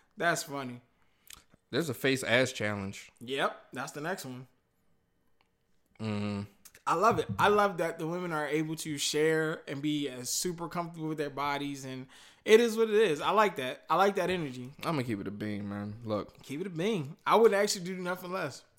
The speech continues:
Speaker 2: If, if that's for, like, uh,
Speaker 1: 'Cause when Nelly Tip Drill, when they started Nelly Tip Drill <laughs> Challenge.
Speaker 2: What's that for? If that's for,
Speaker 1: Must
Speaker 2: like,
Speaker 1: be the,
Speaker 2: um,
Speaker 1: uh, uh, uh, uh.
Speaker 2: the advancement of feminization and all that.
Speaker 1: What's that?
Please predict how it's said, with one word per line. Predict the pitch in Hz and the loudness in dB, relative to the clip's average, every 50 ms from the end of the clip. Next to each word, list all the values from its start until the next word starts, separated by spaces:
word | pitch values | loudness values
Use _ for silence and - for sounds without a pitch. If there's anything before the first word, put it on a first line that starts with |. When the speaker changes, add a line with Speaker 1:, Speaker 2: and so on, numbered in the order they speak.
| - - | 0 4
Speaker 2:
If, | 131 127 123 117 - - - - _ _ _ _ _ _ _ _ _ _ _ _ _ _ _ _ _ _ _ _ _ _ _ _ _ _ _ _ _ _ _ _ _ _ | 4 4 4 2 0 -8 -18 -20 _ _ _ _ _ _ _ _ _ _ _ _ _ _ _ _ _ _ _ _ _ _ _ _ _ _ _ _ _ _ _ _ _ _
if | - 117 113 - | -6 -6 -4 0
that's | - 123 151 160 156 | 2 2 4 2 2
for, | - - 143 127 127 | 0 -2 -2 -2 0
like, | 123 117 113 117 110 - - | 0 0 0 0 -2 -2 -4
uh, | 98 107 110 107 107 107 104 101 101 104 120 - _ _ _ _ _ _ _ _ _ _ _ _ _ _ | -2 0 0 0 0 -2 -2 -4 -4 -8 -10 -14 _ _ _ _ _ _ _ _ _ _ _ _ _ _
Speaker 1:
'Cause | - 156 131 135 | -12 -10 -8 -8
when | 139 135 | -8 -6
Nelly | 139 165 185 185 170 160 | -2 -2 0 0 -2 -2
Tip | 156 - 208 214 202 170 | 0 2 4 4 4 0
Drill, | 185 180 | -4 -4
when | 170 165 165 | -4 -2 0
they | 180 208 | 0 0
started | 208 - 180 170 160 156 | 2 2 2 2 0 0
Nelly | 156 165 165 165 165 | 0 0 0 0 -2
Tip | 160 - - 208 202 208 | -2 0 0 0 0 0
Drill | 190 208 208 226 | 2 4 4 4
<laughs> | 214 | 4
Challenge. | - - 226 226 233 226 226 202 302 247 - - 339 - - - - - - - - - | 4 2 0 2 2 0 0 0 -2 -4 -6 -6 -10 -10 -10 -12 -14 -18 -20 -20 -12 -4
Speaker 2:
What's | - - 320 - | -4 -2 0 0
that | - 165 151 | 0 0 0
for? | - - 123 117 110 | 0 0 2 2 2
If | 120 113 107 127 139 - | 2 2 0 -2 -2 -2
that's | 160 175 214 139 | 0 0 0 0
for, | 135 165 180 | 0 0 0
Speaker 1:
Must | 165 156 | 2 2
Speaker 2:
like, | 147 139 139 131 | 2 2 2 2
Speaker 1:
be | 170 170 | 2 0
the, | 170 - 117 | -2 -2 0
Speaker 2:
um, | 117 117 117 117 117 113 113 104 113 | 2 2 4 4 2 0 0 -4 -4
Speaker 1:
uh, | 170 170 170 - - - | -6 -6 -8 -10 -12 -12
uh, | 180 185 - - | -12 -12 -10 -10
uh, | 170 165 - - _ _ | -12 -12 -12 -16 _ _
uh. | - 175 165 - - | -14 -14 -14 -10 -4
Speaker 2:
the | 156 143 135 | 2 4 4
advancement | 127 113 110 120 127 135 131 - 135 120 | 6 6 4 2 2 2 0 0 -2 -4
of | 113 - | -2 -2
feminization | - 139 139 135 131 120 117 127 127 135 143 131 - 139 127 | -2 0 0 0 0 0 2 2 2 2 2 0 -2 -4 -4
and | 131 127 | -2 0
all | 131 131 127 | 2 4 4
that. | 127 127 131 123 - - - _ _ _ _ _ - - | 4 4 2 2 0 -4 -10 _ _ _ _ _ -10 -8
Speaker 1:
What's | - 135 131 120 | -6 -4 -4 -6
that? | 123 113 113 110 - | -6 -6 -10 -12 -14